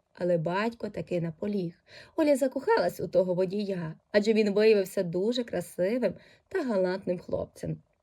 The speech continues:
Через кілька місяців він зробив їй пропозицію, і Оля знову прийшла до тата. Ну, на що той відповів: «Ти що з мене, знущаєшся чи що?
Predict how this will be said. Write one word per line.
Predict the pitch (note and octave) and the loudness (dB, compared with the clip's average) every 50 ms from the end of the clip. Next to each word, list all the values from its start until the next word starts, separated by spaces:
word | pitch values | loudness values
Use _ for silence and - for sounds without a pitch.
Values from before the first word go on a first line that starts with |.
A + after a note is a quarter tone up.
| _ _ _ _ _ _ _ | _ _ _ _ _ _ _
Через | _ - B3 A#3 B3 | _ 6 6 8 6
кілька | A#3+ - - B3+ A#3 A#3 A3 | 4 2 0 0 2 4 2
місяців | G3+ G#3+ A#3 D4 D#4 - D#4 C#4+ - - D#4 - - - - - - - - - | 4 4 2 2 0 -2 -8 -8 -8 -10 -10 -10 -16 -20 -20 -20 -20 -12 -2 0
він | E4+ G4 | 0 0
зробив | - A#3 G#3 G3+ A3+ A#3+ | 2 0 4 4 6 4
їй | A3+ | 4
пропозицію, | A3+ - G#3+ G#3+ - A3+ A3+ - E3+ F3+ A#3 - - - E3+ E3 D#3+ - - _ _ | 2 -2 -2 -2 0 -2 -2 -2 -4 -6 -6 -8 -8 -8 -6 -6 -6 -8 -12 _ _
і | - A3 G#3+ | -4 0 4
Оля | - A3 A3 G#3+ G#3 | 4 4 4 4 2
знову | G#3+ - - G3 G3 G3 G#3 A3+ B3 C#4 | 0 -2 -4 -2 -2 0 0 0 -2 -6
прийшла | C#4 - - - E3+ - - F3+ F3+ | -10 -10 -8 -8 -6 -6 -6 -6 -6
до | F3 G3 | -8 -8
тата. | G3 - - F3+ E3+ E3+ E3 - - E3 F3 G#3 _ _ _ - - - _ _ _ - | -10 -10 -12 -10 -10 -10 -12 -10 -12 -12 -12 -12 _ _ _ -20 -20 -20 _ _ _ 0
Ну, | A3 A3+ A#3 A3+ - - _ | 2 4 4 4 2 -4 _
на | G#3+ A3 | -4 -4
що | A3+ - - C#4+ | -2 -2 -4 -2
той | C#4 C4 B3 | 0 0 0
відповів: | A3+ A3+ A3+ - - A#3 G3+ F#3+ F3+ E3+ E3+ - _ _ _ _ _ | 0 -2 -4 -2 -2 -2 0 0 -2 -4 -4 -8 _ _ _ _ _
«Ти | - C4 | -4 -4
що | C4 - - C#4+ B3+ | -2 2 2 2 2
з | - | 2
мене, | G3+ F#3 F3+ G3 A3 | 0 -2 0 -2 0
знущаєшся | A3+ B3+ D4 C#4 - - C4+ B3 B3 B3+ A#3 G#3+ G#3 - G#3 G3+ | 2 2 0 0 0 0 0 2 2 2 0 -2 0 -2 -2 -2
чи | G3+ D#4 D4+ | -2 -4 -6
що? | - - - A3 F#3+ E3+ E3+ | -6 -4 0 2 2 2 0